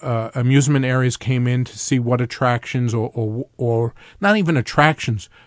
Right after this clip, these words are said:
what parts of buildings. Did they want electrical wiring? Did they want plumbing? Uh, all of that had to be auctioned off or sold to help pay off any liabilities. And, um, the, uh, the Clark family came down,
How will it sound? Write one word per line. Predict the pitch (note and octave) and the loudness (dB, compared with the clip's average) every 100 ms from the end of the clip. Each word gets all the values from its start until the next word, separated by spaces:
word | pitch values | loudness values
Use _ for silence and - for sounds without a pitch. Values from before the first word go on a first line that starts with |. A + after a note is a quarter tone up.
| _ | _
what | D3+ D#3 | 2 2
parts | - D#3 - C#3 | 6 4 4 0
of | G#2+ | 4
buildings. | C3+ D3 A#2+ G2 - | 4 6 2 -2 -4
Did | B2+ | -4
they | A#2+ | 0
want | B2 C3 C3+ | 2 2 2
electrical | A#2+ C3 E3 D3+ - A#2 | 2 2 2 -2 -2 -4
wiring? | G2+ G#2+ A2 G#2 F#2+ F#2+ F#2 | -2 0 0 0 -4 -8 -6
Did | B2+ | -2
they | C3 | 0
want | B2+ B2+ C#3 B2+ | 0 2 0 0
plumbing? | - - F3+ E3 B2+ G#2+ G#2+ | -2 8 10 10 8 4 0
Uh, | A2+ - - | -2 -4 -8
all | - E3+ G3+ | 4 4 4
of | E3 | 2
that | D3+ C#3+ C#3+ - | 4 4 4 2
had | D3 | 2
to | C3+ | 2
be | C3 B2+ | 0 0
auctioned | C3+ C3 - - B2+ A#2+ | 2 2 0 -4 -4 0
off | B2 C3+ C#3+ - | 2 2 0 -2
or | A#2+ A2+ | 0 0
sold | - - E3+ F#3 A#2 G#2+ - - | -2 -2 2 2 0 -4 -10 -8
to | - | -4
help | G#2+ B2 A#2+ _ | 2 2 2 _
pay | - B2 | -4 0
off | A2+ A2+ - | 2 0 -2
any | - A2 | -8 -6
liabilities. | G#2+ G#2+ G#2 G#2+ C3+ F#3+ C3 A2 - - - - - - - | -4 -4 -4 -4 0 2 2 -2 -14 -20 -20 -20 -20 -20 -10
And, | - C3 C3 C3+ C#3+ - | 2 6 6 6 2 0
um, | C#3 A#2 A2+ A2 B2 - _ D#3+ | -2 0 0 -4 -8 -16 _ -10
the, | B2+ - - | -10 -10 -8
uh, | |
the | B2 A#2+ | -6 -6
Clark | - D3+ E3 | 2 8 8
family | - - D3+ C#3+ C#3+ | 6 2 2 2 0
came | C#3 C#3 C3+ C#3+ | -4 -4 -2 0
down, | B2 A2 A2 C3 | 2 2 0 -2